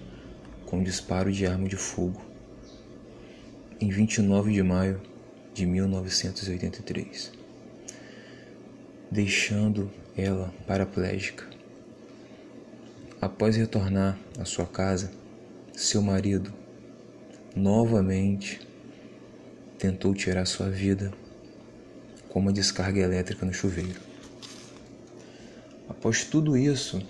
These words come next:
ela procurou a justiça, denunciando seu marido em vinte e oito de setembro de mil novecentos e oitenta e quatro. Somente oito anos depois, em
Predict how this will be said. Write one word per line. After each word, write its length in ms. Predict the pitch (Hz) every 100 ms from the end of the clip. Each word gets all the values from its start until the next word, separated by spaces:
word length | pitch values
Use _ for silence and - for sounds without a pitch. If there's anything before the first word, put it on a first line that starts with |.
| - - - -
ela 140 | 104 104
procurou 480 | - 110 - 107 104
a 20 |
justiça, 600 | 110 110 - - - - - - - - - - - - - - - -
denunciando 640 | 104 104 110 - 107 107 110
seu 220 | - 107
marido 580 | 107 95 95 98 98 98 - - - - - - - - - - -
em 120 | 104
vinte 260 | 107 120
e 100 | -
oito 220 | 117 120 120
de 100 | 113
setembro 760 | - 104 - 98 101 107 104 - - - -
de 160 | 101 95
mil 220 | 98 98
novecentos 520 | 101 101 101 - 92
e 20 |
oitenta 280 | 95 - -
e 40 | 90
quatro. 440 | - 80 - - - - - - - - - - - - - - -
Somente 560 | - - 98 107 110 - -
oito 380 | 131 151 131 117
anos 240 | 117 120
depois, 800 | 110 110 - 98 101 104 - -
em 300 | - 92 90